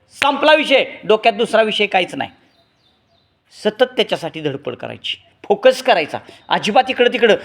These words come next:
नाहीतर इथूनच नवीन ॲड्रेस शोधायचे नाहीत, "ह्याच्यापेक्षा डॉ-, डॉक्टर चांगला कुठं आहे का बघूया."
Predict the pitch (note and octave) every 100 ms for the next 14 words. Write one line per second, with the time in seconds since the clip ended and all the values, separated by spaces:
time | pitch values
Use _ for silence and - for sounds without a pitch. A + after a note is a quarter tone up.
0 | - F#3 A3 G#3+ G#3 A#3+ B3+ A#3 A3+ A3+
1 | B3 B3 A3 A3+ A3+ A#3+ G#3+ G#3+ G3 C#3+
2 | - _ _ C3 D#3 E3+ - F3 F3 D#3+
3 | D#3+ D#3 C#3+ E3 C#3 C3+ B2+ B2 B2 -
4 | F#2